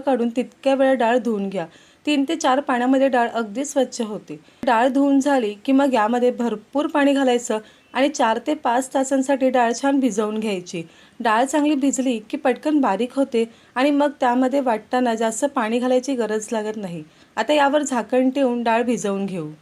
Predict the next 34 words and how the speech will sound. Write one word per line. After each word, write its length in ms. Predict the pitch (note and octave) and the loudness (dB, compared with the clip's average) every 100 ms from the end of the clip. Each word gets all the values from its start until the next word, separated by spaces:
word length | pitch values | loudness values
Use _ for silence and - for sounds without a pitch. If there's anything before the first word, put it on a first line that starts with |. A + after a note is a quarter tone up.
| _ _ _ _ D#4+ | _ _ _ _ -4
तर 80 | |
इथे 220 | D#4+ D4+ E4 | -2 -2 -2
पाच 380 | D4 B3+ C4 | -2 -4 -2
तासानंतर 560 | C#4+ C#4 C#4+ C#4 C4 C4+ | -2 0 0 0 2 0
डाळ 220 | B3+ A3+ | 0 -2
बघा 260 | A3+ G#3 F3+ | -2 -6 -6
किती 260 | - D#4 | -8 -8
छान 360 | D#4 A#3+ A#3 C4 | -8 -6 -2 0
भिजली 320 | C4+ B3+ A#3+ | 0 0 -2
आहे. 240 | G#3 F#3 F3+ | -2 -6 -10
जितकी 360 | A3 - C#4+ | -10 -6 -2
आपण 260 | C#4+ D4 C#4 | 0 2 2
भिजत 360 | C4 A#3+ A#3 | 2 0 0
घातली 260 | C4 B3+ C4+ | -2 0 2
होती 240 | C4+ C4+ | 2 2
ना, 120 | C4 A3+ | -2 -2
त्याच्या 260 | A#3+ C#4+ | -2 0
दुप्पट 440 | A#3+ B3 A#3+ C#4 C4 | 0 -4 -2 -2 0
डाळ 180 | C4 C4 | 2 2
झाली 320 | B3 A3+ F#3+ | 0 -2 -4
आहे. 200 | F#3 E3 D#3 - - - | -6 -8 -14 -20 -20 -4
आता 220 | A#3 A#3 | -2 0
अशी 300 | E4 C#4+ D4 | 2 2 0
ही 260 | D4 C4 D#4 | 0 0 0
सहज 420 | D4+ C4 C4+ B3+ B3+ | 0 2 2 2 2
मोडली 360 | A#3+ G#3 C4+ | 0 0 0
गेली 220 | C4+ C4+ | 2 0
पाहिजे, 420 | C#4 C4 B3 A3+ A3 | 0 0 0 -2 -4
म्हणजे 260 | A3+ B3+ | 0 0
डाळ 260 | A#3+ G3+ A#3 | 2 0 2
आपली 260 | B3 B3 | 0 -2
चांगली 340 | A#3+ A#3+ A3+ B3+ | -2 -2 0 0
भिजली 360 | B3 - G3 | 0 -2 -4
आहे. 400 | G3+ E3+ D3+ - | -4 -4 -10 -16